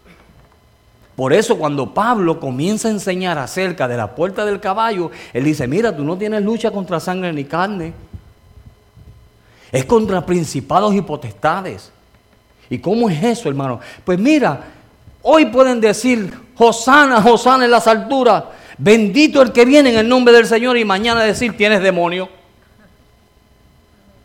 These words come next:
¿Me están entendiendo? Porque eso hicieron con Jesús. De Jesús dijeron que era el Hijo de Dios, que no había otro como él.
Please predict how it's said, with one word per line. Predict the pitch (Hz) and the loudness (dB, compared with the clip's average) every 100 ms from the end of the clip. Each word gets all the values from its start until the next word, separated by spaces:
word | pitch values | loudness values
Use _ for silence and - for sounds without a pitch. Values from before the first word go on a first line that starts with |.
| _ | _
¿Me | 151 | -4
están | 160 247 | 0 0
entendiendo? | 262 262 277 208 113 95 - _ _ _ _ _ _ _ _ _ _ _ _ | 0 0 0 -2 -4 -10 -18 _ _ _ _ _ _ _ _ _ _ _ _
Porque | 208 202 214 247 | 0 2 4 2
eso | - 302 | 2 -2
hicieron | 226 240 294 285 226 | -2 -4 -2 -2 0
con | 233 226 | 0 2
Jesús. | 247 247 339 359 277 - - _ _ _ _ _ _ _ _ _ | 0 -2 -2 -4 -6 -14 -20 _ _ _ _ _ _ _ _ _
De | 156 208 | 0 2
Jesús | 202 196 294 339 269 | 4 2 0 0 0
dijeron | 233 202 269 277 247 | 2 6 6 6 2
que | 226 | 0
era | 226 | 2
el | 214 | 2
Hijo | 226 190 | 0 0
de | 165 | 0
Dios, | 151 202 247 240 - - - | 0 2 0 -2 -10 -20 -10
que | - 170 | -4 0
no | 208 | 2
había | 214 202 226 214 | 2 2 2 2
otro | 240 233 202 | 2 0 -2
como | 196 170 151 | -2 0 0
él. | 117 | -2